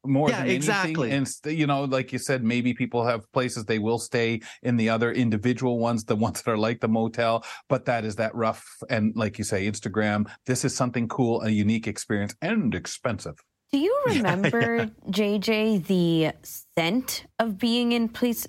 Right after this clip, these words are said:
Speaker 3: spaces like this, or the sound, uh, or just, like, the overall kind of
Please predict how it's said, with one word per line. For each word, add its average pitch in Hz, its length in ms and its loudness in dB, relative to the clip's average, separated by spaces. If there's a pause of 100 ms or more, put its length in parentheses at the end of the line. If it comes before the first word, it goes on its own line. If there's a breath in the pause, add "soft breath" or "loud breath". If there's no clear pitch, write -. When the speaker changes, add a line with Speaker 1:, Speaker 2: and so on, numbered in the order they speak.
Speaker 3:
spaces 233 520 -2
like 233 260 0
this, 233 220 0
or 190 320 2
the 170 140 0
sound, 196 960 2 (400 loud breath)
uh, 170 300 4
or 175 160 0
just, 185 240 -2
like, 170 160 0
the 165 180 0
overall 170 560 2
kind 160 200 0
of 139 100 -2